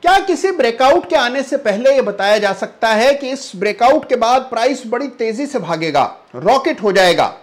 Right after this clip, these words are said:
क्या किसी ब्रेकआउट के आने से पहले यह बताया जा सकता है कि यह ब्रेकआउट फेल होगा या सफल होगा?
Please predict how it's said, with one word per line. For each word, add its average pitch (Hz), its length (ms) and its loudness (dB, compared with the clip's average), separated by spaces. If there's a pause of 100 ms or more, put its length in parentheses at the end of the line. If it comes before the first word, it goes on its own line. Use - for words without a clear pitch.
(1080)
क्या 285 200 4
किसी 311 280 -2
ब्रेकआउट 240 500 2
के 277 100 -2
आने 240 300 -2
से 311 120 -8
पहले 226 340 -2 (260)
यह 226 180 -2
बताया 254 320 0
जा 247 140 0
सकता 233 320 -6
है 240 180 0
कि 247 120 -10
यह 214 140 -6
ब्रेकआउट 240 420 -2
फेल 240 400 2
होगा 226 400 2
या 214 160 0
सफल 202 380 -2
होगा? 214 280 2